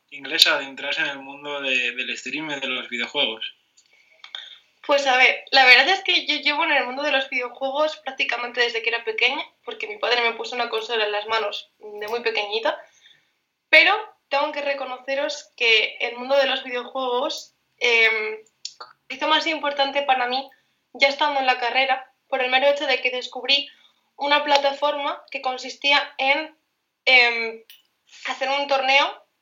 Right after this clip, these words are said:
Speaker 2: universitario de lo que ahora se denominan eSports, que son deportes competitivos. Entonces yo me apunté a,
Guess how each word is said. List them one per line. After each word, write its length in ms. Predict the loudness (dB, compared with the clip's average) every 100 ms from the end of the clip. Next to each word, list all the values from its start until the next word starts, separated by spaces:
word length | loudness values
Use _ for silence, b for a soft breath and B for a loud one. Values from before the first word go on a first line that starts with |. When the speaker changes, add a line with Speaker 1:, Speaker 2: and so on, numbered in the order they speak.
| _ _ _ _ _
Speaker 2:
universitario 1040 | -6 -6 -10 -6 -6 -4 4 6 6 0 -4 _ _ -2
de 420 | 4 4 2 -6
lo 140 | -14 -4
que 140 | 0
ahora 160 | 0 0
se 140 | -6
denominan 380 | -4 -4 -2 -2 -4
eSports, 600 | -6 -6 -6 -4 -4 -4
que 100 | -10
son 140 | -8 -8
deportes 440 | -6 -6 -6 -10
competitivos. 800 | -12 -10 -8 -4 -4 -4 -6 -8 B B B B B B _
Entonces 460 | 6 8 2 2 2
yo 80 | 0
me 60 |
apunté 420 | 0 -2 4 8
a, 440 | 8 8 6 0